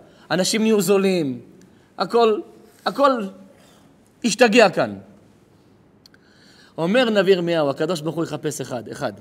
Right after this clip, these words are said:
"אם תמצאו איש, אם יש עושה משפט", אם הבן אדם הזה יעשה חשבון לקדוש ברוך הוא,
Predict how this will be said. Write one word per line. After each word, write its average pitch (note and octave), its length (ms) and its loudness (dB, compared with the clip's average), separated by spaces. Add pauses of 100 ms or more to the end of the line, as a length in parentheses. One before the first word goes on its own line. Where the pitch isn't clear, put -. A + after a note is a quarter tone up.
(280)
"אם D#4+ 260 6
תמצאו D#4+ 840 6 (180)
איש, F#4 640 4 (1160)
אם C#4 220 8
יש E4+ 300 8
עושה D#4+ 240 4 (120)
משפט", D4+ 600 4 (1500)
אם G#3 120 -2
הבן G3+ 180 -2
אדם G#3 220 2
הזה F#3+ 180 -2
יעשה F#3 240 -4
חשבון E3+ 380 -8
לקדוש D#3+ 360 -4
ברוך C#3 260 -6
הוא, F#3+ 220 -6